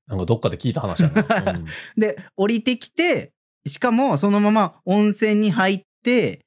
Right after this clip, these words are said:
Speaker 1: おー。
Speaker 2: さっぱりした状態でうまいもん食って帰るっていう。
Speaker 1: また食べんの？
Speaker 2: <laughs> 食べる食べる。
Speaker 1: おー。
Speaker 2: あの、登山はすごいカロリーを使うんでね。
Speaker 1: まあまあ確かにね。
Speaker 2: そうそう。だからこれね、なんていうか、運動もできるし、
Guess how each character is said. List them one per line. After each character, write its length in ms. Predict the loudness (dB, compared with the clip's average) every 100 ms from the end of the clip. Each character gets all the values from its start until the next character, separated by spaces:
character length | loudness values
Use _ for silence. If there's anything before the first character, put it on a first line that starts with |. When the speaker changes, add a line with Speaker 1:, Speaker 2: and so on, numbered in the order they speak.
| _
Speaker 1:
お 440 | -8 0 4 6 4
ー。 40 |
Speaker 2:
さ 120 | 2
っ 100 | 0
ぱ 120 | 2 2
り 100 | 2
し 60 |
た 140 | 0 2
状 200 | 2 2
態 220 | 2 2
で 100 | 2
う 120 | 2
ま 200 | 2 2
い 60 | 2
も 160 | 4
ん 20 | 2
食 180 | 0
っ 20 | -2
て 500 | -2 -2 -2 -2 _
帰 320 | -4 0 2 2
る 80 |
っ 40 | 0
て 180 | 0 0
い 300 | 2 0 -2
う。 180 | -6 _ _ -4
Speaker 1:
ま 80 | 0
た 100 | 0
食 120 | -2
べ 100 | -4
ん 60 | -4
の？ 120 | -10 -16 -4
Speaker 2:
<laughs> 200 | -4 0
食 120 | 0
べ 80 | 2
る 100 | 2
食 140 | 2 -2
べ 100 | -2
る。 200 | -6 _ _ -4
Speaker 1:
お 380 | 0 0 -2
ー。 20 | -8 _ _
Speaker 2:
あ 140 | 0
の、 480 | 4 4 2 -2 -6 -4
登 140 | 0 2
山 160 | 2
は 100 | 2
す 100 | 2
ご 100 | 2
い 40 | 2
カ 120 | 2
ロ 120 | 2
リ 100 | 2
ー 60 | 0
を 60 |
使 200 | -4 -6
う 40 | -4
ん 40 |
で 80 | -4
ね。 180 | -4 -6 _ _ 0
Speaker 1:
ま 80 |
あ 20 | 2
ま 100 | 2
あ 40 |
確 220 | 0 -2
か 60 | -4
に 100 | -8
ね。 140 | -12 _ -8
Speaker 2:
そ 140 | -6
う 40 | -6
そ 240 | -8 -12
う。 40 | -6
だ 80 |
か 40 | -6
ら 20 |
こ 180 | -4 -4
れ 120 | -2
ね、 320 | -2 -2 -6 _ -20 _ _ -4
な 120 | 0
ん 60 | 2
て 60 | 0
い 20 |
う 40 |
か、 120 | -2 -2
運 320 | 0 2 0
動 180 | 2 2
も 120 | 2
で 140 | 0
き 120 | 0
る 120 | -2 -2
し、 520 | -2 0 0 -4